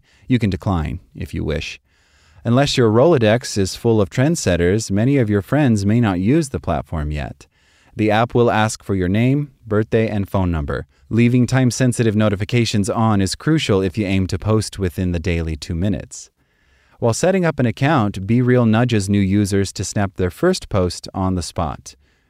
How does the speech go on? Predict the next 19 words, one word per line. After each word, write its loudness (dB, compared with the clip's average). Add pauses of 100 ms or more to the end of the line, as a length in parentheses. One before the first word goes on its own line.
Your 2
post 2
each -2
day 4
is -2
the -2
toll 0
to -4
view 2
friends' -2
posts -6
on -4
the -4
discovery -4
feed. -8 (480)
Don't -4
feel 0
like 2
posting? 0